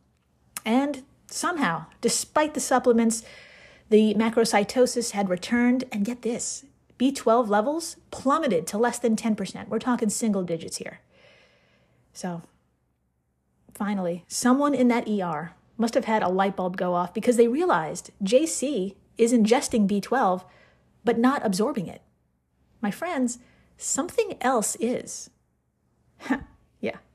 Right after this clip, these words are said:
Now, if you're a longtime listener of this show, you probably have a hankering as to what may be inside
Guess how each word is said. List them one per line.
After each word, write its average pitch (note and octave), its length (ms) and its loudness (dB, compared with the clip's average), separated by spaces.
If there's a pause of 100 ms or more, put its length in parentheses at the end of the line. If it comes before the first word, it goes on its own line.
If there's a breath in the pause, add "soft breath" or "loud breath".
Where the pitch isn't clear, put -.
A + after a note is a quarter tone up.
(160)
Now, G#3 100 0
if G3+ 100 -4
you're D#4 100 2
a C4+ 60 6
longtime C#4+ 400 2
listener B3+ 320 4
of A#3 100 4
this B3+ 140 6
show, C4 240 4
you B3+ 200 4
probably C4+ 500 2
have A#3+ 120 4
a G#3+ 60 4
hankering G#3+ 560 0
as G3 360 -2
to G#3 300 -8
what A#3+ 360 -4
may A3+ 220 -4
be F3+ 260 -4
inside E3+ 580 -8